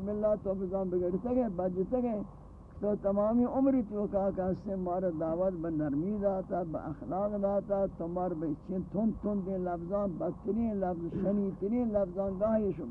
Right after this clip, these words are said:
تو مار استعمال نکتا۔ چلا پیسر تو مارا بلالو کو برادر آقا سے توار جتا، ہنو مار کافر صراحتاً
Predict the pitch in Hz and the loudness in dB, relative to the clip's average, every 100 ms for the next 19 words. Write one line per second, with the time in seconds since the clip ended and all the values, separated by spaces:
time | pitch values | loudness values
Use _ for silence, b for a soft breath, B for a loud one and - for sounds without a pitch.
0 | - 180 190 185 170 160 - 170 160 165 | -4 -2 0 0 0 -4 -4 -4 -2 -2
1 | 165 160 143 139 165 175 - - - - | -2 -4 -6 -2 -4 -4 -12 -16 -16 -16
2 | - - - - 180 185 160 190 185 196 | -16 -16 -10 -2 2 2 0 -2 2 2
3 | 190 185 196 202 - - - - 160 175 | 4 2 2 0 -8 -18 -16 -6 0 2
4 | 190 185 185 - - - - - 147 170 | 2 2 -2 -8 -16 -16 -12 -4 0 4
5 | 175 180 208 202 175 175 180 185 233 240 | 4 4 2 0 2 2 2 2 2 2
6 | 220 220 202 233 208 208 208 214 202 202 | 0 -2 0 -2 0 2 4 2 0 -2
7 | 220 185 202 208 190 190 190 170 165 170 | 2 2 2 0 0 0 0 0 -2 0
8 | 214 185 185 185 175 175 214 | -2 -2 -2 -2 -2 -2 -2